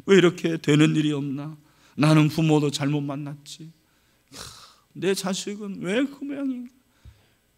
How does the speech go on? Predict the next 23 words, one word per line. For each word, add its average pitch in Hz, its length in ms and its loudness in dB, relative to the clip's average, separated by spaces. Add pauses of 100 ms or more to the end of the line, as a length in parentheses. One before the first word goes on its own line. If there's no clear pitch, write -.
(300)
그런 143 240 4
마음으로 131 460 2
오늘 123 400 -4 (160)
이 147 320 -2
예배 151 260 2
자리에 139 260 -6
오신 139 360 -4
분들이 127 300 -8
있습니까? 143 600 -12 (2500)
여러분, 92 600 -8 (100)
그런 147 320 2
복이 131 220 0
없을지라도 110 600 -8
한 - 380 -18
가지, - 540 -16 (1040)
내가 95 640 -8
일한 170 460 4
것도 151 320 -12
없고, - 400 -20 (560)
내가 - 340 -12
잘한 175 400 -8
것도 190 260 -10
없는데, 170 540 -14